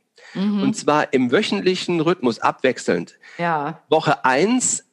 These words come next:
Speaker 2: ein Foto oder ein Poster mit einem Gesicht, das in den Raum schaut. Woche zwei eine Blume. Woche drei ein neues Gesicht, das in den Raum schaut. Und dann haben
Speaker 1: Ja.
Speaker 2: die anschließend ausgewertet,
Speaker 1: Wo geben
Speaker 2: ob
Speaker 1: sie am meisten?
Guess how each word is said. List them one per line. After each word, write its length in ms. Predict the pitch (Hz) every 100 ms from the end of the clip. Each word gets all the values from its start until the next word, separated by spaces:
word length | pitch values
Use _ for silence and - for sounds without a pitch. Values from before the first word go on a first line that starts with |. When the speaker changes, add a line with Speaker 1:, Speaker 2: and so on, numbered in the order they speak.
| _ -
Speaker 2:
ein 440 | 120 123 110 - _ _
Foto 520 | - 240 - 220 208
oder 180 | 208 -
ein 160 | 107 -
Poster 380 | 190 247 -
mit 200 | 139 120
einem 260 | 120 123 117
Gesicht, 680 | 104 98 139 285 - - - _ _ -
das 180 | 139
in 100 | -
den 140 | 151 143
Raum 280 | 139 165 165
schaut. 400 | - 76 - 101
Woche 300 | 135 147 -
zwei 580 | - 120 110 170 262 233 - - - _ _ -
eine 240 | 127 156
Blume. 580 | 131 165 190 113 87 92
Woche 220 | 123 117
drei 520 | 107 104 117 185 233 - -
ein 160 | 120
neues 320 | 127 196 220 -
Gesicht, 360 | 107 123 175
das 100 | 131
in 100 | -
den 120 | 131 123
Raum 260 | 127 156
schaut. 360 | 143 90 87 -
Und 100 | 123
dann 180 | 120 -
haben 120 | 208
Speaker 1:
Ja. 40 |
Speaker 2:
die 160 | 151 143
anschließend 640 | 156 214 - 185 - 147
ausgewertet, 1160 | - 110 226 - 107 104 107 110 165 247 302 - _ _ - -
Speaker 1:
Wo 100 | 185
geben 180 | 196 202
Speaker 2:
ob 80 | 214
Speaker 1:
sie 100 | 214
am 100 | 196
meisten? 520 | 170 151 156 - 139